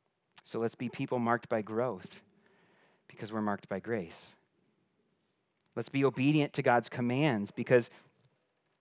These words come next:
he's given us the desire and the ability to do so. And, and when we waver, when, not if, when, when we fail, let's call on the name of the Lord, whose sovereign grace is never in short supply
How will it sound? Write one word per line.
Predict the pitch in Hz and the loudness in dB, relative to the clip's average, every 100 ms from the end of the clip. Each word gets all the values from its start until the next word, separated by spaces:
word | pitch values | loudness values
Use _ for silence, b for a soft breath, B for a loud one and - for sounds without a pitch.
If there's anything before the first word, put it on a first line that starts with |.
| - | -14
he's | - 113 | -8 -6
given | - 135 156 | 2 6 8
us | 135 - - | 6 2 -4
the | 135 | -2
desire | 123 135 120 110 135 147 139 - | 0 0 2 4 6 6 2 2
and | 143 151 139 | 2 4 4
the | 135 | 2
ability | 123 135 139 131 123 117 B B B | 4 4 4 4 2 -4 B B B
to | 131 | -4
do | 117 131 | 0 0
so. | 151 - 143 | 2 6 8
And, | 123 123 127 - | 8 2 -2 0
and | 135 131 | 0 2
when | 131 156 190 220 214 _ _ _ _ _ _ _ _ _ _ _ - | 6 8 10 6 0 _ _ _ _ _ _ _ _ _ _ _ -6
we | 139 135 | -2 2
waver, | 127 123 104 92 | 4 2 0 -6
when, | 95 143 127 98 | 0 2 4 2
not | 107 135 | 2 4
if, | 127 - | 4 2
when, | 127 123 92 92 - _ _ _ _ _ - | -2 0 -2 -10 -20 _ _ _ _ _ -2
when | 135 185 | 4 6
we | 196 | 4
fail, | - 180 143 101 92 _ _ _ _ _ _ _ _ _ _ _ _ _ _ _ _ _ | 8 10 10 6 -4 _ _ _ _ _ _ _ _ _ _ _ _ _ _ _ _ _
let's | 120 - | -18 -6
call | - 127 | 0 2
on | 110 | 2
the | 107 | 0
name | 110 110 | 0 -2
of | 104 | -4
the | 98 | -6
Lord, | 101 110 101 | -4 -2 -4
whose | 110 101 | -6 -10
sovereign | - 107 104 95 | -6 -6 -6 -8
grace | 95 104 95 104 | -6 -6 -8 -12
is | 95 | -10
never | 101 98 92 | -10 -8 -10
in | 90 | -10
short | - 95 - | -10 -12 -12
supply | - - 90 78 | -16 -14 -14 -14